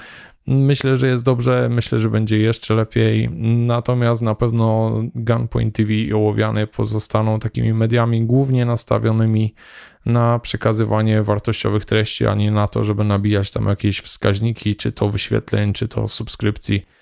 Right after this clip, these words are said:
Mam nadzieję, że jakoś obroni się sama, ale też jakoś nie mam szczególnego pędu w tym kierunku. Co jeszcze? Tak jak wam powiedziałem, szykuje się kilka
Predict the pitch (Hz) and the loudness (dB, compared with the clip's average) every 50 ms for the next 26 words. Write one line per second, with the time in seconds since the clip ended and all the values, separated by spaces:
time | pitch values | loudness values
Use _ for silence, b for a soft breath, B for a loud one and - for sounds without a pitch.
0 | b b b b b b b - - 117 117 120 120 117 117 120 120 117 107 110 | b b b b b b b -2 0 2 2 2 2 2 2 2 2 2 2 2
1 | 110 107 - 113 - - 113 110 117 113 113 107 - 107 104 - - 107 113 113 | 0 0 0 -2 0 0 0 0 2 2 0 0 0 0 -2 0 0 0 2 2
2 | 107 104 107 95 104 104 107 - - 104 104 104 110 107 98 - - 110 101 - | 2 2 2 2 2 0 0 0 0 -2 -2 0 0 0 0 0 0 -2 -2 -2
3 | - - 113 113 113 117 110 110 107 107 104 104 101 104 104 104 113 - - - | -4 -4 -2 0 0 2 2 2 2 2 2 2 0 0 -2 -2 -4 -6 -8 -4
4 | - 117 110 113 110 107 110 110 110 104 - - 104 101 104 101 104 95 - - | -2 0 2 2 2 2 2 2 0 0 0 0 0 0 2 0 0 0 0 -2
5 | 104 104 - - 110 101 95 98 104 - 101 - - B B B B B B B | -2 -2 2 2 2 2 2 -2 -2 -4 -6 -6 -8 B B B B B B B
6 | B - 139 165 170 147 123 - - - 101 - 107 107 107 107 113 117 120 120 | B 0 0 2 2 0 0 -2 -2 -4 -2 0 0 2 2 2 2 2 0 0
7 | 117 - 120 120 117 131 135 131 123 110 - 117 113 - 117 113 110 - - 113 | 0 2 2 2 2 2 2 2 2 0 -2 -4 -2 0 2 2 2 0 -2 -6
8 | - - 123 113 - - 110 107 107 101 95 | -2 -2 -2 0 2 2 2 2 2 0 0